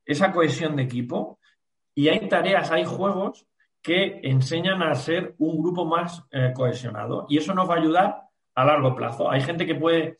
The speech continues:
entender que esto es perder el tiempo. Yo creo que si trabajamos los primeros dos o tres meses actividades, juegos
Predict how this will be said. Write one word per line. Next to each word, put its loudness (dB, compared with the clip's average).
entender -2
que -2
esto -4
es -8
perder 2
el 0
tiempo. -6
Yo 0
creo 2
que 0
si -2
trabajamos 2
los 0
primeros 0
dos 2
o -4
tres -8
meses -8
actividades, 2
juegos -2